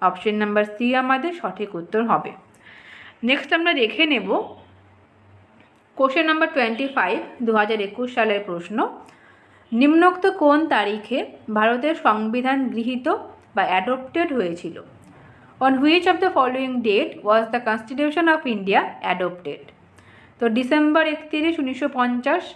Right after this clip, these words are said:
অপশন বিতে রয়েছে ছাব্বিশে নভেম্বর উনিশশো ঊনপঞ্চাশ। তো অপশন নাম্বার বি আমাদের সঠিক উত্তর হবে।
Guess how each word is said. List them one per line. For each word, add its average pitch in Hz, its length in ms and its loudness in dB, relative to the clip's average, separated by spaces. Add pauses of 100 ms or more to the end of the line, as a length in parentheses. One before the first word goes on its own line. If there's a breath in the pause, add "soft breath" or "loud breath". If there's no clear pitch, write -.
(200)
অপশন 233 400 0
বিতে 240 280 2
রয়েছে 285 480 4 (360 loud breath)
ছাব্বিশে 247 520 0
নভেম্বর 294 460 2
উনিশশো 269 460 -2
ঊনপঞ্চাশ। 262 760 -2 (600 loud breath)
তো 262 80 2
অপশন 254 320 0
নাম্বার 320 400 2 (320)
বি 254 300 2
আমাদের 285 380 4
সঠিক 240 400 -2
উত্তর 220 300 -2
হবে। 214 340 0